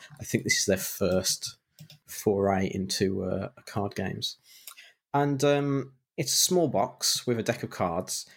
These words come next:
and basically what you're doing is, um, every player has, like, a, a leader, which gives them, like, a, a hidden objective, uh, for,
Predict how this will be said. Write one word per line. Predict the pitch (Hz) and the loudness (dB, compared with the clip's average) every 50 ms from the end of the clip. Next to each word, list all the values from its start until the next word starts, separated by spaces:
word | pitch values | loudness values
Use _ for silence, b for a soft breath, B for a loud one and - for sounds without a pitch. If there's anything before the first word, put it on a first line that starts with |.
| B B B B B B B B B B B - | B B B B B B B B B B B -2
and | - 123 120 117 120 123 123 123 - | 0 2 2 2 2 0 -2 0 2
basically | 147 147 151 - - 131 - 127 120 | 2 2 2 0 -2 0 2 2 4
what | 117 120 - | 4 2 2
you're | 120 113 107 | 2 0 0
doing | 95 - 117 110 104 98 87 87 82 - | 2 2 2 2 2 2 0 -2 -6 -2
is, | - 101 98 98 98 - - - - - - _ _ _ | 0 2 2 2 2 0 -2 -2 -4 -14 -20 _ _ _
um, | 101 98 101 101 101 95 98 98 95 98 98 _ _ _ _ _ _ - _ _ _ _ _ _ _ _ _ _ _ _ | 0 2 2 2 2 0 0 -2 -4 -4 -6 _ _ _ _ _ _ -20 _ _ _ _ _ _ _ _ _ _ _ _
every | 135 135 131 147 | 0 2 2 0
player | 147 - - 139 131 123 | -2 2 2 4 4 4
has, | 113 - - 120 113 110 - | 2 2 2 2 2 2 2
like, | 107 101 101 - - | 2 2 0 2 2
a, | 113 104 101 104 104 104 101 101 | 2 2 4 4 4 4 2 0
a | - - 101 101 98 | 2 2 2 2 2
leader, | 104 104 101 95 92 80 82 - - - _ _ _ _ b b b b b b b _ | 2 2 2 2 2 0 -2 -2 -4 -10 _ _ _ _ b b b b b b b _
which | - 82 - - | -4 -4 -4 0
gives | - 110 98 - | 0 0 2 4
them, | - 98 95 | 2 4 4
like, | 90 92 92 - | 2 2 2 2
a, | 101 95 90 - | 2 2 2 2
a | - | 0
hidden | - - 113 98 95 95 | -2 0 0 0 2 2
objective, | 95 92 92 - - - - - - 82 80 - - - _ _ _ _ | 2 2 2 0 0 0 -2 -2 -2 -2 -2 -2 -12 -16 _ _ _ _
uh, | - 85 - 85 - | -8 -6 -4 -4 -6
for, | - - - 98 | -8 -6 -6 -6